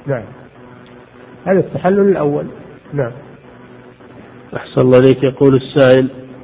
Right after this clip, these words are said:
Speaker 2: <clears throat> هل كل حملة من حملات الحج إذا وصلت إلى مزدلفة تؤذن للمغرب والعشاء ولو تو-، ولو تفاوت وصول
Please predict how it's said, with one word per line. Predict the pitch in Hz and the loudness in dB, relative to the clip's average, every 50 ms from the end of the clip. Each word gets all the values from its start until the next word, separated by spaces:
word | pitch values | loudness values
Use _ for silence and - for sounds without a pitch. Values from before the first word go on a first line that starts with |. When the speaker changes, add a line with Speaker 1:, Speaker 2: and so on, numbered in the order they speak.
| - - | -2 2
Speaker 2:
<clears throat> | - 139 131 - - - - - - - - - - - - - - _ - - - - 127 | 4 4 4 2 0 -6 -14 -16 -18 -18 -20 -20 -20 -20 -20 -20 -20 _ -20 -20 -8 0 2
هل | 143 151 | 2 2
كل | 147 - 165 160 156 151 147 135 131 - - - | 2 4 6 8 8 8 8 6 6 4 0 2
حملة | 151 143 143 131 123 120 113 110 - - - - | 4 4 6 6 6 4 2 0 -4 -12 -6 -2
من | 131 117 107 | 0 0 0
حملات | - - 123 123 123 131 131 131 - 139 | 2 2 4 4 6 6 4 4 2 2
الحج | 123 117 - 143 131 127 - - - - - - - - - - - - - - - - - - _ - | 0 0 4 2 2 2 2 -6 -16 -16 -18 -18 -20 -20 -20 -20 -20 -20 -20 -20 -20 -20 -20 -18 _ -2
إذا | 127 120 127 127 131 139 147 | 0 2 4 6 6 6 6
وصلت | 139 - 147 131 127 123 123 - | 4 4 4 4 4 4 4 4
إلى | 127 123 123 123 | 4 6 6 6
مزدلفة | 123 123 120 117 120 127 131 131 131 113 - - 110 98 - - - - - - - - - - - - - - - - | 6 6 4 2 4 4 6 6 6 4 4 2 0 0 -2 -10 -20 -20 -20 -20 -20 -20 -20 -20 -20 -20 -20 -20 -8 0
تؤذن | - 120 120 131 131 131 127 127 120 117 | 2 4 6 6 4 2 2 0 2 2
للمغرب | 120 117 117 120 131 135 127 123 117 113 107 110 117 | 4 4 4 6 6 4 6 4 4 2 2 2 2
والعشاء | 123 127 123 117 120 117 - - 135 131 127 - - - - - - - - - - - - - | 4 4 6 4 2 2 2 2 2 4 4 2 0 -6 -18 -20 -20 -20 -20 -20 -20 -20 -8 0
ولو | 131 127 135 143 139 | 4 4 6 6 4
تو-، | 143 - 139 139 139 143 143 147 143 | 4 2 4 6 6 6 4 2 2
ولو | 151 139 139 143 139 | 4 4 6 6 4
تفاوت | 135 - 139 123 - 143 139 131 123 117 113 110 - - - - - - - - - _ - - - | 4 2 0 0 2 4 4 6 6 4 2 0 -2 -14 -18 -20 -20 -20 -20 -20 -20 _ -20 -10 -6
وصول | 123 113 - - 143 139 131 127 | -6 -6 -2 2 4 4 4 4